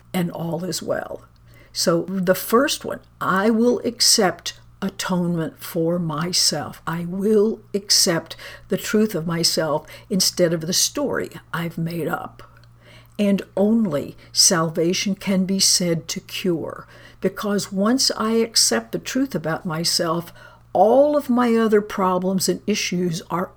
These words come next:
automatically resolved, because they all stem from the fear, "I have ruined myself." This is a statement, "I have not ruined myself.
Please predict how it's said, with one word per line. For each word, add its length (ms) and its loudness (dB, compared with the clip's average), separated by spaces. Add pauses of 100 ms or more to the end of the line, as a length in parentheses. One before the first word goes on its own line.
(140)
automatically 1000 4 (420)
resolved, 840 -6 (240)
because 420 -2
they 300 4
all 400 4
stem 640 2
from 300 -2
the 100 -2
fear, 560 0 (320)
"I 80 0
have 380 -2
ruined 360 2
myself." 560 -4 (320)
This 300 4
is 160 0
a 60 0
statement, 640 2 (220)
"I 100 0
have 300 -2
not 560 0
ruined 400 2
myself. 760 -2